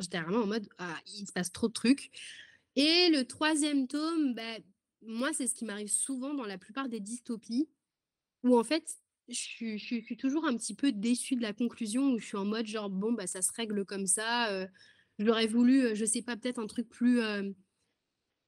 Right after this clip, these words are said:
plus grandiose, je sais pas, parce que ça reste quand même, euh, ça reste quand même incroyable, mais, euh, j'ai trouvé que ça se coupait un petit peu, genre, euh, brutalement, et j'aurais bien aimé une, euh, un, un épilogue un petit peu plus, euh,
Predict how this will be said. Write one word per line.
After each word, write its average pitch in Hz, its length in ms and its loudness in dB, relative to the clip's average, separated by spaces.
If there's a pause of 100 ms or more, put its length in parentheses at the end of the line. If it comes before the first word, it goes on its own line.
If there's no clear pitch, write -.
(400)
plus 285 140 4
grandiose, 311 480 4
je 285 60 -2
sais 285 160 -4
pas, 359 100 -6
parce 254 180 -6
que 247 120 -8
ça 240 200 -4
reste 240 240 -6
quand 262 120 -4
même, 269 240 -2
euh, 226 200 -8
ça 247 180 -8
reste 247 180 -10
quand 262 80 -6
même 262 140 -6
incroyable, 277 520 -4
mais, 220 220 -6
euh, 208 160 -10
j'ai 208 120 -10
trouvé 254 220 -6
que 285 80 -2
ça 233 120 -4
se - 100 -10
coupait 269 320 -2
un 262 120 0
petit 226 220 -4
peu, 262 160 -4
genre, 233 300 -4
euh, 202 580 -4 (120)
brutalement, 240 760 2
et 202 100 -2
j'aurais 202 220 -6
bien 226 160 -4
aimé 226 180 -2
une, 226 220 -2
euh, 190 480 -4 (180)
un, 175 920 -6 (180)
un 170 560 -2
épilogue 220 500 -2
un 185 120 -2
petit - 180 -4
peu 185 160 -4
plus, 208 380 -8
euh, 170 680 -4